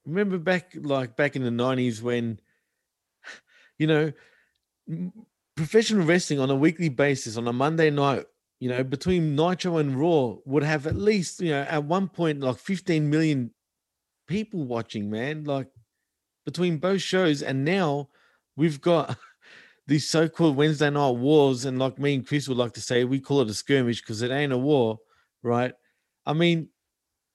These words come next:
and look, every, all the fans are crapping on about the ratings. No, look, you know, A E W, nine hundred thousand,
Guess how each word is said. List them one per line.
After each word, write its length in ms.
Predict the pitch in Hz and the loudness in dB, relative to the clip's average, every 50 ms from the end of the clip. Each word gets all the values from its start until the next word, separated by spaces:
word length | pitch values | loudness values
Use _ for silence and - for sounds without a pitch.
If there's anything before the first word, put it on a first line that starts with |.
| _ _ - | _ _ -4
and 160 | 170 175 202 | -2 0 2
look, 200 | 208 180 - - | 2 2 2 2
every, 200 | 175 175 160 202 | 0 2 2 2
all 220 | 175 - 185 185 | 0 2 2 2
the 100 | 190 190 | 2 2
fans 340 | 131 - - 147 156 165 147 | 0 0 0 0 0 0 -2
are 40 | 143 | -4
crapping 380 | - - 156 147 143 - 139 143 | -4 -4 -4 -4 -2 -2 -2 -2
on 140 | 151 151 | 0 0
about 420 | 147 127 123 147 143 135 120 - - _ _ _ _ _ _ _ _ _ _ _ _ _ _ _ _ _ _ _ | 0 0 0 0 2 2 0 -2 -4 _ _ _ _ _ _ _ _ _ _ _ _ _ _ _ _ _ _ _
the 140 | - 127 131 | -6 -4 -4
ratings. 600 | 135 120 123 117 123 135 139 156 160 151 135 143 135 | -4 -2 -2 -2 -2 -2 -4 -4 -4 -4 -4 -6 -6
No, 340 | 135 139 139 131 123 120 | -6 -6 -4 -6 -6 -10
look, 240 | 127 139 165 160 - _ _ _ - | -8 -6 -8 -8 -8 _ _ _ -10
you 160 | 175 160 151 | -6 -4 -2
know, 220 | 143 151 160 160 - | 0 0 0 -2 -2
A 120 | - 147 | -2 0
E 100 | 160 165 | 0 -2
W, 460 | 156 127 165 156 156 151 156 151 151 | -2 -2 -2 -2 0 2 2 2 2
nine 200 | 139 139 151 156 | 2 0 -2 0
hundred 240 | 151 156 147 135 127 | 0 -2 -4 -6 -4
thousand, 640 | - 156 156 156 151 135 131 139 135 131 123 107 - | -2 0 2 2 2 0 -2 -2 -2 -2 -4 -6 -8